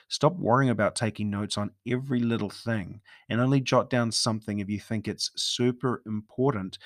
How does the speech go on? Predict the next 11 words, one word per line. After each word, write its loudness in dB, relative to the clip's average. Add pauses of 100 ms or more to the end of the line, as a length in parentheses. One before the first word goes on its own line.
(200)
to -2
explore -2
the -2
topic, -6 (420)
um, -6
in -6
a -4
deeper -6 (220)
realm. -6 (580)
You 4
know, 4